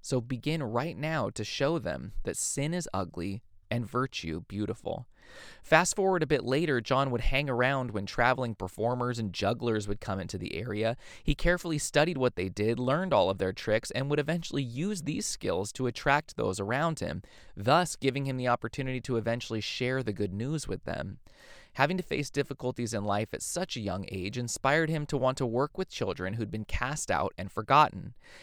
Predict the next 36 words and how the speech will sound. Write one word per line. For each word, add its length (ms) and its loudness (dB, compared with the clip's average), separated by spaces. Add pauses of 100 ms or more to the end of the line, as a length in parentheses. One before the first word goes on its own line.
(120)
He 100 0
became 300 -2
a 60 0
priest 380 -4
at 60 -6
the 160 -2
age 140 -2
of 100 -6
twenty-six 880 -2
and 140 -4
went 180 0
on 160 0
to 80 -8
take 300 -2
care 340 2
of 140 2
those 240 2
children, 580 -4
educate 540 -2
them, 280 -2
and 140 -4
give 160 0
them 160 -2
a 60 -2
chance 400 -4
at 80 -2
a 40 2
life 400 2 (520)
where 240 4
they 100 2
could 140 -2
experience 580 -4
the 100 -2
love 240 0
of 160 -6
God 440 0